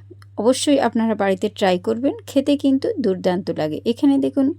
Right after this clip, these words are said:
এক বাটি পরিমাণ মসুর ডাল আমি আগে থেকে কিন্তু ভিজিয়ে রেখেছিলাম। এক ঘন্টা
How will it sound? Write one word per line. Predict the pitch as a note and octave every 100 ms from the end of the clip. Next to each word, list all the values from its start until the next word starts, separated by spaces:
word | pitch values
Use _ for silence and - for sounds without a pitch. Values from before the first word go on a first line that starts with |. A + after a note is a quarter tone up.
| - - -
এক | G3+ G3+
বাটি | B3 B3+
পরিমাণ | C#4 C4+ B3+ B3+ B3+
মসুর | A3 G3+ B3
ডাল | A#3 A3+
আমি | A3 A3 A3+
আগে | F#3+ F#3+
থেকে | G#3 A3+ A3+
কিন্তু | A#3 A#3 D4+
ভিজিয়ে | C4 G3+ F3+ F3+
রেখেছিলাম। | E3+ G3 - - - - - -
এক | G#3+ G3
ঘন্টা | - D4 D4